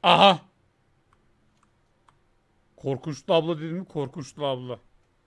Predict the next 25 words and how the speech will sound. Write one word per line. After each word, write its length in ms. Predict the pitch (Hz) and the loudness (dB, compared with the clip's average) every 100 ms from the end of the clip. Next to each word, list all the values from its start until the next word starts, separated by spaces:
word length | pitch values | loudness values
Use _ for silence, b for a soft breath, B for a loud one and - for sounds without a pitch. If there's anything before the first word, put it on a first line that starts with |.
| _ _ _ _ _ _ _ _ _ _ 127 | _ _ _ _ _ _ _ _ _ _ -18
Bizi 280 | 127 147 | -14 -14
kemiren 460 | 131 170 160 170 160 | -12 -10 -6 -4 -4
karı 220 | 170 165 | -6 -8
değil 120 | 214 | -8
mi 140 | 226 175 | -12 -10
bu 60 | |
ya? 280 | 160 151 190 _ _ _ _ - | -8 -8 -8 _ _ _ _ -20
Üçüncü 340 | 127 - 139 | -20 -16 -12
bölümde 220 | 143 156 180 | -12 -12 -12
mi? 80 | |
Dördüncü 340 | 135 135 131 131 | -10 -10 -10 -12
bölümde 280 | 135 135 135 | -12 -10 -10
mi 120 | 135 | -10
ne? 140 | 131 - _ _ _ _ _ _ _ _ _ _ _ _ _ _ _ _ _ _ _ _ _ _ _ _ _ _ _ _ _ _ _ _ _ _ _ _ _ _ _ _ _ _ _ _ _ _ _ _ _ 131 | -12 -14 _ _ _ _ _ _ _ _ _ _ _ _ _ _ _ _ _ _ _ _ _ _ _ _ _ _ _ _ _ _ _ _ _ _ _ _ _ _ _ _ _ _ _ _ _ _ _ _ _ -8
Vallahi 380 | 123 120 127 | -6 -4 -6
o. 120 | 135 131 _ _ _ - - - - - - - b b b - - | -6 -8 _ _ _ -20 -20 -20 -20 -20 -20 -20 b b b -18 -12
Bölüm 220 | 135 156 | -10 -8
burada 200 | 151 147 | -6 -6
bitsin. 300 | 143 - 143 - - | -8 -10 -16 -18 -16
Ben 140 | 127 | -14
korkunçlu 440 | 127 143 127 127 143 | -12 -14 -14 -18 -18
abla 120 | 131 | -16
gördüm, 340 | 139 131 127 | -16 -16 -16
bitirin 280 | 135 135 135 | -18 -16 -14
dedim. 200 | 131 127 | -12 -12